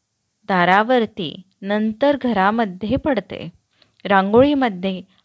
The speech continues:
आपल्या नजरेत असलेल्या अशुभत्व शोषण्याची क्षमता असते, त्यामुळे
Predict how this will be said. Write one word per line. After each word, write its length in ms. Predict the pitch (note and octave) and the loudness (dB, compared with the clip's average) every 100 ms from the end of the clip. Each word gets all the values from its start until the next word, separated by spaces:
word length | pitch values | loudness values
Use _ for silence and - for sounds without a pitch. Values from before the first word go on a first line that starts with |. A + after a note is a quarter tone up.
| - | -10
आपल्या 560 | F3+ - - A3 A#3 | -10 -10 -4 0 0
नजरेत 600 | A3 F#3+ F3+ G3+ B3 C4+ F3+ - | 2 0 0 2 2 2 -2 -10
असलेल्या 720 | G3+ F#3 - A#3 A#3 A#3 G3+ - | -8 -6 -4 0 0 2 0 -2
अशुभत्व 720 | G3 G3+ B3+ B3 C4+ - - D4+ E3 - - _ | -2 0 0 0 -2 -4 -4 -2 -2 -6 -20 _
शोषण्याची 720 | - G3+ - F#3 F3 F3 A#3 | -2 0 0 -4 -6 -6 -10
क्षमता 720 | A#3 - G#3+ F3 F#3 F3+ A3+ - - | -10 -8 -4 -4 -6 -6 -6 -6 -10
असते, 460 | - - D#3+ - - _ _ _ - | -10 -8 -10 -10 -14 _ _ _ -2
त्यामुळे 580 | F3 G3 A3+ G#3 E3+ | 2 2 2 0 -2